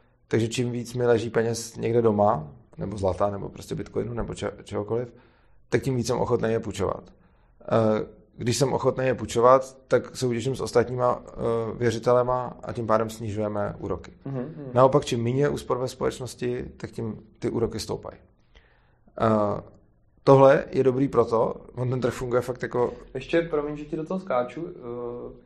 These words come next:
Speaker 2: jak se vlastně může stát, že je více nebo méně úspor ve společnosti, když vlastně toho, těch peněz je neustále stejně?
Speaker 1: No, protože některé ty peníze,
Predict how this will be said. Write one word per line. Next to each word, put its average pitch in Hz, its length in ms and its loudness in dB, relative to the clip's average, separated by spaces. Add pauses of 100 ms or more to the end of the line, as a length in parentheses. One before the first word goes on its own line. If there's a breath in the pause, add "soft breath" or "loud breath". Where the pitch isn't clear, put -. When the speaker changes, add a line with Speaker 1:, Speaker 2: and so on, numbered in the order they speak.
(880 soft breath)
Speaker 2:
jak 127 160 6
se - 120 -2
vlastně 170 240 2
může 180 200 0
stát, - 340 -2
že - 120 0
je 120 180 2
více 127 500 -6
nebo 123 260 -2
méně 120 320 -6
úspor 123 420 -4
ve 117 100 -2
společnosti, 120 600 -6
když 120 300 -8
vlastně 120 340 -4
toho, 120 520 -2
těch - 180 -10
peněz 117 400 -2
je 123 60 -6
neustále 117 640 0
stejně? 107 560 -6 (240)
Speaker 1:
No, 127 60 -2
protože 120 220 -2
některé 139 260 -2
ty 135 80 -4
peníze, 139 380 -2